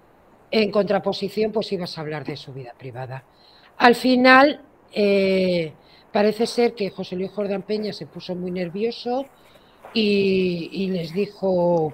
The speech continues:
pues en pocas palabras, que, que, eh, era lo de la cia, tal y cual. Y poco después a eso, de, poco después de este incidente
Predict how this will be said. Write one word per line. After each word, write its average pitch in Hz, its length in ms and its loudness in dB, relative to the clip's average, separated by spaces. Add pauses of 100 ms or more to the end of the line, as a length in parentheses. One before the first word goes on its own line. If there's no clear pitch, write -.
pues 175 180 -6
en 156 140 -8
pocas 175 240 -8
palabras, 185 720 -4 (520)
que, 180 760 2
que, 165 640 -6 (340)
eh, 175 540 -2
era 202 240 0
lo 185 220 2
de 175 180 0
la 165 160 -2
cia, 269 840 2
tal 208 180 -2
y 208 80 0
cual. 262 440 2 (760)
Y 294 100 6
poco 311 340 6
después 311 560 2
a 311 160 6
eso, 285 500 0 (160)
de, 233 240 2
poco 277 400 4
después 269 480 2
de 233 300 2
este 233 180 -4
incidente 233 800 0